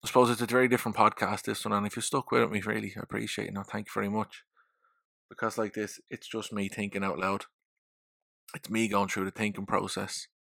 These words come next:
And I suppose it's very interesting 'cause I'm recording it now as I'm sitting watching Manchester United against Arsenal. You know, Arsenal this time last season, as you all saw, if you've seen the All or Nothing documentary, were a club that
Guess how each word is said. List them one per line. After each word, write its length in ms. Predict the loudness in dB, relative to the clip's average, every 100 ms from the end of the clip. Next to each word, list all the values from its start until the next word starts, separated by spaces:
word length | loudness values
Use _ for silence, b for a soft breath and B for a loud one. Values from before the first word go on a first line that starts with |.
| _ _ b b b b b
And 80 | 4
I 40 |
suppose 220 | 4 2
it's 80 | 2
very 260 | 6 6 6
interesting 520 | 2 2 2 0 -4
'cause 160 | -8 -6
I'm 180 | -6 -8 -12
recording 500 | -4 6 8 8 4
it 60 |
now 240 | 6 10 10
as 100 | 8
I'm 80 |
sitting 220 | 0 0 2
watching 360 | 2 2 -4 -8 _ _ _ _ _ _ -2
Manchester 460 | 2 2 2 0 2
United 220 | 2 2
against 260 | -2 0
Arsenal. 520 | 4 6 4 2 -6 _ _ _ _ _ _ _ _ _ _ _ -10
You 100 | 0
know, 180 | 2
Arsenal 420 | 6 8 8 4 2
this 160 | 2
time 360 | 4 4 4 0 -6 -2
last 380 | 4 4 4
season, 440 | 0 0 0 -2 -6 -12
as 100 | -6
you 100 | 2
all 140 | 4 4
saw, 280 | 2 4 4
if 140 | 2
you've 100 | -6 -4
seen 240 | -2 0
the 120 | 0 4
All 220 | 6 6
or 100 | 4
Nothing 320 | 0 -2 0
documentary, 560 | 2 2 -2 -4 -4 -12 B B B B B B
were 140 | 4 4
a 40 |
club 320 | 6 6 6
that 200 | 6 4